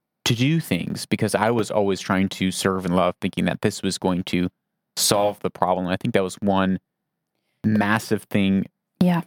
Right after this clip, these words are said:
Speaker 1: specifically for us, at least.
Speaker 2: And so then it's a cycle, and you just run this cycle on loop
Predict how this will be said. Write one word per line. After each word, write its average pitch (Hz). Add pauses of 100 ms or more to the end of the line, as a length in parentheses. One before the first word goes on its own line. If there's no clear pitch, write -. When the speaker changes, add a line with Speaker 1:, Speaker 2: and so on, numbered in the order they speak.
(120)
Speaker 1:
specifically -
for -
us, 120
at -
least. - (200)
Speaker 2:
And 214
so 226
then 214
it's 196
a 175
cycle, 165
and 185
you 180
just 180
run 180
this 160
cycle 160
on 165
loop 151